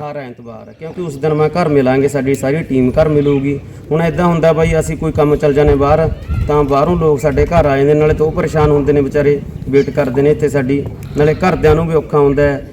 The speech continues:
ਵੀ ਬੈਠੇ ਨੇ, ਵੇਟ ਕਰੀ ਜਾਂਦੇ ਨੇ, ਮੈਨੂੰ ਫੋਨ ਕਰੀ ਜਾਂਦੇ ਨੇ ਘਰ ਦੇ, "ਛੇਤੀ ਆ ਜਾਓ।" ਤੇ ਮੈਨੂੰ ਵੀ ਫੀਲ ਹੁੰਦਾ ਵੀ ਉਹ ਐਡੀ ਦੂਰੋਂ ਆਉਂਦੇ ਨੇ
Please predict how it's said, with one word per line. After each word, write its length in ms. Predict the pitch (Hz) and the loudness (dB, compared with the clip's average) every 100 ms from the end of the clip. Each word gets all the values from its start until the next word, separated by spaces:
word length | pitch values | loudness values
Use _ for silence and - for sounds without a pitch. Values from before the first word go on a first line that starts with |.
| - | -12
ਵੀ 100 | - | -6
ਬੈਠੇ 320 | 131 135 156 | -2 -2 -2
ਨੇ, 100 | 160 | 0
ਵੇਟ 240 | 143 139 123 | 2 2 0
ਕਰੀ 200 | 143 135 | -2 2
ਜਾਂਦੇ 200 | 135 135 | 2 2
ਨੇ, 80 | 139 | 2
ਮੈਨੂੰ 300 | 135 147 156 | 4 2 2
ਫੋਨ 220 | 151 147 | 0 0
ਕਰੀ 160 | 143 | 0
ਜਾਂਦੇ 220 | 139 139 135 | 2 2 2
ਨੇ 100 | 147 | 0
ਘਰ 60 | |
ਦੇ, 140 | 131 135 | 0 -2
"ਛੇਤੀ 340 | 135 - 135 | -2 0 0
ਆ 120 | 131 | 0
ਜਾਓ।" 280 | 123 135 131 - - - - - - | 0 -2 -4 -10 -16 -16 -16 -18 -8
ਤੇ 100 | 165 | -4
ਮੈਨੂੰ 320 | 165 160 165 202 | 0 2 4 4
ਵੀ 60 | |
ਫੀਲ 220 | 170 180 165 | 4 2 2
ਹੁੰਦਾ 280 | 156 151 | 2 2
ਵੀ 140 | 147 165 | 0 0
ਉਹ 100 | 165 | -2
ਐਡੀ 180 | 143 165 | -2 -4
ਦੂਰੋਂ 260 | 160 156 | -2 0
ਆਉਂਦੇ 220 | 135 135 | 2 2
ਨੇ 200 | 165 170 | 0 0